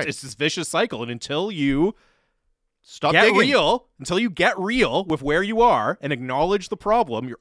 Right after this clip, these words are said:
Speaker 2: always going to be on this treadmill.
Speaker 1: Well, and that's r-, part of, a big part of the reason why I'm gonna be fading this, like, jumpstart retool pro-, project. Like, I don't see, I don't see a group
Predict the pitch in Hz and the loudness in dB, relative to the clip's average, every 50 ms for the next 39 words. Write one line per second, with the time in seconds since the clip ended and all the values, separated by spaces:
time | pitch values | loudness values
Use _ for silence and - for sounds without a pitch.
0 | _ - 139 151 170 180 185 180 156 143 165 160 165 156 139 147 143 139 139 135 | _ -8 -6 -4 -4 -2 -4 -4 -2 0 -2 0 0 -2 -2 -2 -2 -2 0 -2
1 | 135 123 - - 127 101 82 - - - - 131 139 135 151 135 139 123 - 123 | -4 -6 -4 -6 -6 -6 -6 -10 -18 -14 -10 -10 -8 -8 -8 -10 -14 -14 -16 -12
2 | 139 151 151 - - 123 117 104 _ _ _ _ - - 127 127 131 139 135 110 | -12 -12 -12 -12 -18 -20 -20 -20 _ _ _ _ -20 -12 -10 -8 -8 -8 -8 -10
3 | 113 104 131 123 110 - 135 123 123 110 104 107 120 127 135 135 113 104 104 104 | -10 -10 -12 -12 -8 -8 -8 -8 -8 -8 -8 -10 -10 -10 -10 -10 -8 -8 -8 -6
4 | 104 107 110 110 101 113 104 - - 110 110 117 120 117 117 110 101 101 101 - | -8 -8 -10 -10 -10 -12 -14 -12 -12 -12 -10 -10 -10 -10 -12 -10 -10 -10 -10 -10
5 | - 107 92 90 90 - - - _ - - 117 104 110 107 - - - 104 98 | -10 -10 -10 -10 -12 -14 -20 -20 _ -14 -12 -12 -12 -12 -14 -14 -10 -8 -8 -8
6 | 98 - _ 92 98 101 101 98 - 127 123 147 165 - 107 85 87 90 _ _ | -8 -12 _ -16 -14 -14 -14 -12 -12 -10 -10 -10 -8 -10 -10 -10 -10 -14 _ _
7 | _ - 110 92 87 - 82 76 - _ - 90 87 85 - _ _ _ _ _ | _ -12 -12 -12 -12 -12 -16 -18 -20 _ -16 -16 -14 -16 -18 _ _ _ _ _
8 | _ _ _ _ _ _ _ _ _ _ _ _ _ _ _ _ _ _ _ _ | _ _ _ _ _ _ _ _ _ _ _ _ _ _ _ _ _ _ _ _
9 | _ _ _ _ _ _ _ _ _ _ _ _ _ _ _ _ - 98 120 135 | _ _ _ _ _ _ _ _ _ _ _ _ _ _ _ _ -16 -14 -12 -12
10 | 131 - - - - - 117 113 120 120 107 87 80 78 78 _ _ _ _ _ | -12 -14 -14 -12 -12 -12 -10 -10 -10 -10 -10 -10 -14 -18 -20 _ _ _ _ _
11 | _ _ _ _ _ _ _ _ _ _ _ _ _ _ _ _ _ _ _ _ | _ _ _ _ _ _ _ _ _ _ _ _ _ _ _ _ _ _ _ _
12 | 127 135 151 180 175 - - 170 151 127 98 107 117 131 135 117 - - | -6 -4 -4 -4 -8 -6 -6 -6 -6 -6 -8 -8 -6 -4 -4 -4 -6 -10